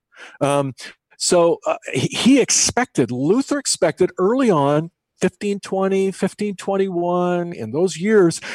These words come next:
he expected that the proclamation of, uh, sola scriptura, uh, and sola scriptura teaches us that we're justified by grace alone, through faith alone, in Christ alone, to the glory of God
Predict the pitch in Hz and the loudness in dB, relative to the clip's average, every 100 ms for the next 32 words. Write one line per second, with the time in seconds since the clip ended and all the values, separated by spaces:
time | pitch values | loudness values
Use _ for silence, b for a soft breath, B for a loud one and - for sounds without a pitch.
0 | B - 220 285 - 180 147 165 143 - | B 0 2 2 0 0 2 2 2 0
1 | 123 - 170 190 240 233 208 202 233 - | -4 -4 0 0 2 2 4 4 2 -4
2 | 104 104 - b _ _ B B - 143 | -10 -12 -20 b _ _ B B -2 2
3 | 147 143 143 143 - 135 - - 131 110 | 4 4 4 2 -2 -18 -20 -4 -2 -2
4 | B B B 127 - - 160 226 233 - | B B B -6 -4 0 4 4 4 0
5 | 226 - 170 165 160 170 B B B 131 | -2 0 0 2 0 -2 B B B 0
6 | 131 135 139 123 - - - 170 220 - | 2 2 0 -2 -8 -6 2 4 4 2
7 | 151 - 247 202 175 - 143 156 - 131 | -4 0 2 2 0 -2 0 0 0 -2
8 | 123 107 165 151 143 156 139 110 107 123 | -2 0 0 0 -2 -2 0 0 0 2
9 | 165 165 160 160 147 113 190 226 220 208 | 2 2 -2 -2 -8 -4 0 2 4 2
10 | 208 202 - 190 240 - 165 170 175 165 | 0 -6 -8 -2 -2 0 2 0 -2 -4
11 | 165 135 165 226 202 151 185 220 | -2 0 2 4 2 2 0 0